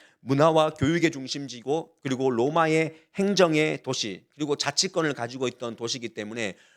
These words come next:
로마 황제가 그 재판권을 주었습니다. 그리고 독자적으로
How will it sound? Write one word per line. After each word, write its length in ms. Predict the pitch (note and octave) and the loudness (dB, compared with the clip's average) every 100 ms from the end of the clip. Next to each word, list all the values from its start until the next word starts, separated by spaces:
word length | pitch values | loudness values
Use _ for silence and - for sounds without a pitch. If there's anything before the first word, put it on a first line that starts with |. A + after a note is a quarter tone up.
| _ | _
로마 360 | A#2+ D3+ E3+ F3 | 2 4 4 2
황제가 720 | D#3+ D3 D#3+ D#3 B2+ A2+ G2 - | -2 -4 -4 0 2 0 -2 -8
그 180 | C#3 C3+ | -4 0
재판권을 720 | - E3 F#3 - B2+ A#2 G#2 | 0 0 0 -2 0 2 0
주었습니다. 720 | - C3+ D3+ - F2 F2 E2 | 4 4 4 0 -8 -6 -6
그리고 180 | - C3 | -4 -2
독자적으로 800 | D#3 - F#3+ F3+ D#3+ D#3 F3 | -2 0 0 0 -2 0 0